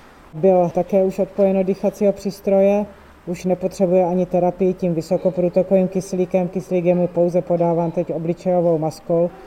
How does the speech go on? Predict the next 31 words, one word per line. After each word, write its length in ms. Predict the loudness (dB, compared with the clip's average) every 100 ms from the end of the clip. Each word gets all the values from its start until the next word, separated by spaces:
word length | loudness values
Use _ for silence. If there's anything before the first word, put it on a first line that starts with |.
| -20 -8
která 260 | 0 2 4
je 120 | 2
schopná 580 | 0 -6 -4 -4 -2 -4
dodávat 560 | -2 -2 -2 -2 -4 -6
v 60 |
podstatě 460 | -10 -10 -6 -4 -4
pacientovi 580 | -6 -6 -6 -2 -2 -2
ten 200 | -4 -4
průtok 360 | -4 -4 -4
kyslíku 460 | -4 -6 -6 -4 -2
do 260 | 0 0 -2 -6
deseti 420 | -6 -4 -6 -4
litrů. 400 | -2 -2 -4 -6 -8 -18 -20 -20 -14 -6
Takže 440 | -4 2 2 2 0
pán 180 | -2 0
je 100 | 0
už 200 | -2 -2
na 140 | 0
dobré 340 | 2 4 4 2
cestě, 580 | -2 -6 -2 -2 -2 -4 -4
aby 200 | -4 -2
se 180 | -2
v 40 | -2
podstatě 520 | -2 -2 -2 -2 -2
během 320 | 0 -2 -2
pár 220 | -2 -4
dní 180 | -2 -2
z 40 | -2
našeho 360 | -4 -2 -2
oddělení 420 | 0 -2 -2 -4
dostal 600 | -4 -6 -6 -4 -2 -2